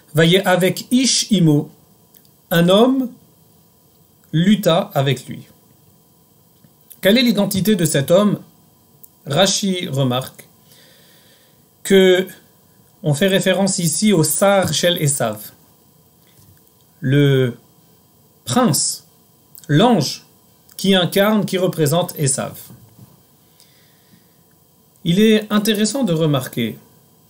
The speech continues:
que la semaine prochaine, dans la Parashat Vayeshev,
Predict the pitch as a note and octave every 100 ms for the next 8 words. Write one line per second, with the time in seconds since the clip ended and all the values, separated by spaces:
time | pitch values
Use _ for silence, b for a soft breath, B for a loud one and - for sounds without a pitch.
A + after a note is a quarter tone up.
0 | _ _ _ _ _ _ _ - G#3+ G#3
1 | G3+ G3+ A#3+ C4 - E3 C#3 D3+ E3+ D3+
2 | D#3 D#3+ D#3 D3+ G#3+ D#3 D#3+ C#3+ C3 C3+
3 | A#2+